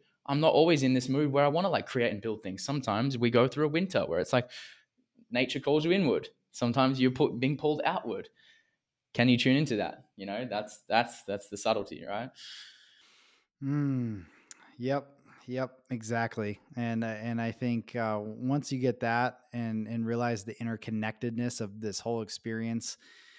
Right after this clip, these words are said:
Speaker 2: I mean, you're still gonna have struggle, you're still gonna have some tough times, but I think, you know, with that connection,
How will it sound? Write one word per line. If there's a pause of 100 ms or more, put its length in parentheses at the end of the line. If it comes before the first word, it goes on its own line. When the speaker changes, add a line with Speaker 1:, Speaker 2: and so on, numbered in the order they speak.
(440)
Speaker 2:
I
mean, (100)
you're
still
gonna
have
struggle,
you're
still
gonna
have
some
tough
times,
but
I
think,
you
know,
with
that
connection,